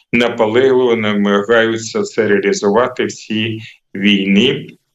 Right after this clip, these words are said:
І ми переживаємо вже третю зиму, е,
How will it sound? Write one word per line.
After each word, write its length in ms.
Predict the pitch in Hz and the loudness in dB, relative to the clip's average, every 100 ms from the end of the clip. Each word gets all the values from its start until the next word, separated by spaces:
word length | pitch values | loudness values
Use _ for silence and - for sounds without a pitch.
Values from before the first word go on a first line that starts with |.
| - | -4
І 100 | 104 | 0
ми 180 | 107 107 | 2 2
переживаємо 1000 | 107 104 101 107 104 104 104 104 95 95 | 2 2 2 2 2 4 2 2 -2 -6
вже 200 | 92 95 | -6 -6
третю 420 | 101 131 139 135 | 0 0 0 -4
зиму, 580 | 120 135 120 117 113 - _ _ _ 110 | -2 0 2 2 -2 -14 _ _ _ -4
е, 340 | 107 110 104 | 0 2 2